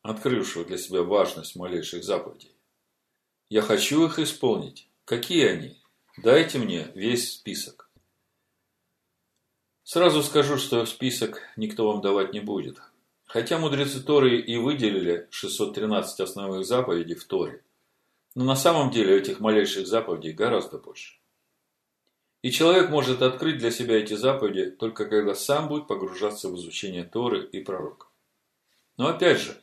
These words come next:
для того, чтобы это начать делать, нужно соблюсти первоначальные необходимые требования, которые позволят Духу Амашеха открывать человеку эти заповеди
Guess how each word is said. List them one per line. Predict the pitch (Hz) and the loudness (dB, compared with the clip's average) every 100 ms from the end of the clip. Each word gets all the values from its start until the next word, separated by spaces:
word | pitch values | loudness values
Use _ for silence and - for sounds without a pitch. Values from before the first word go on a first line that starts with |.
| _ | _
для | 87 98 | -6 0
того, | 113 123 | 2 4
чтобы | 127 - 107 104 - | 2 0 0 0 0
это | - 92 | -2 -2
начать | 92 120 175 - 135 | -2 0 0 0 -4
делать, | 120 95 - - _ _ _ _ _ _ _ _ _ _ - | -2 -2 -2 -12 _ _ _ _ _ _ _ _ _ _ -6
нужно | 110 156 165 143 | 0 2 2 0
соблюсти | 139 135 113 107 107 - 143 | 2 2 2 0 0 -2 -2
первоначальные | 113 104 98 92 - - 156 147 101 82 | 0 0 -2 -2 0 4 6 4 0 -4
необходимые | 90 87 - 107 147 147 123 | -6 -6 -2 -2 -2 -4 -2
требования, | 131 151 113 92 85 78 - _ _ _ _ _ _ _ | 0 2 2 2 -2 -10 -16 _ _ _ _ _ _ _
которые | 98 101 117 113 | -8 -2 2 2
позволят | 107 120 113 110 156 147 98 - - _ | 4 2 2 2 6 6 6 0 -10 _
Духу | 101 113 107 92 | -6 -4 -2 -4
Амашеха | 90 85 95 - 151 123 - - _ | -6 -4 -4 -2 0 0 -4 -14 _
открывать | 113 107 151 147 104 95 | -12 -4 0 4 4 2
человеку | 104 98 87 92 | 0 -2 -2 -6
эти | 90 87 | -8 -8
заповеди | 87 135 135 87 80 - | 2 2 2 -4 -6 -12